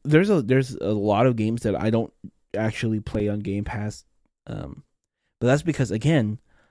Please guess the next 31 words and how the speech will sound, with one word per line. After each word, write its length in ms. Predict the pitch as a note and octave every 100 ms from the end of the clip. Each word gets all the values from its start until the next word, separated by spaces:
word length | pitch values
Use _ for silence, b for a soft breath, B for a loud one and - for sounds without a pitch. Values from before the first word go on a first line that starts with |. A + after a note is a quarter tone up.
| _ _ _ _ _
I 140 | A#2+ B2+
don't 280 | D3+ A2+
like 360 | A2+ A#2 A2 - - -
a 80 |
lot 240 | A2 G2+ G#2
of 60 |
games. 560 | G2+ G#2+ G#2+ - - - _ _ _ _ _ _
So 160 | - C3+
if 60 |
there 100 | C#3+
was 120 | A#3+
a 40 | A#3
person 300 | G3 G#3 C#3+
who 120 | A#2+
was, 280 | A2 G#2 - b b b _
who 100 | B2+
loved 400 | G#2+ D3 D3 -
R 180 | C3
P 160 | B2+ C#3
Gs, 480 | B2 B2 A2+ - _ _ _ _ _ _ -
who 180 | C#3
loved 340 | A#2+ A#2+ B2+ A#2+
anime, 460 | B2 B2+ A2 - - _ B B _
who 140 | B2+
loved 340 | A#2 A#2+ A#2+
adventure, 680 | - A#2 A#2+ B2+ B2 - - _ b b
who 120 | - B2+
loved 320 | B2 C3 A#2+
M 120 | B2+
M 140 | B2 A#2+
Os, 460 | A#2 - - -